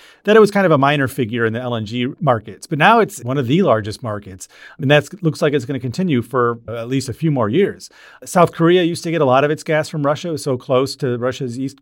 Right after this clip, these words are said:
coast. Now the U S has stepped in there as well. And in the longer term, some of these trade routes are gonna get scrambled again because Europe has kinda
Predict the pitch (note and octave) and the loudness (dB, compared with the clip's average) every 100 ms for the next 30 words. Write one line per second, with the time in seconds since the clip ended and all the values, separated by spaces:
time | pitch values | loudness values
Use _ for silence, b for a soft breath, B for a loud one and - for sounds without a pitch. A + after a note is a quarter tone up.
0 | _ - C3+ D3+ - b b b B2+ C3 | _ 2 2 2 -8 b b b 4 4
1 | C3+ C#3 C#3 B2+ B2 C3 A#2+ - C#3 C#3 | 2 -2 -2 0 0 -2 -4 -2 0 0
2 | B2 C#3 C3+ A#2 A2 C3 C#3 D3 B B | 0 0 0 -2 -2 0 0 -2 B B
3 | B - G3+ G3 F3 D#3 E3 A#3 G#3 - | B 0 0 0 0 2 4 6 4 2
4 | D3+ C3+ C3+ B2+ B B B G3+ - C#4+ | 0 0 0 -4 B B B -4 2 6
5 | B3 - F3 E3 E3 E3 D#3 - F3 D#3 | 6 4 2 2 0 -2 -4 -2 -2 2
6 | C3+ B2 G3 G3+ A#2 A#2 D3+ C3 A#2 C3 | 0 2 2 2 0 -4 -2 -2 -4 -6
7 | E3 E3 E3 D3+ D3+ C3+ - E3 C3 | 4 6 6 4 2 0 -2 0 0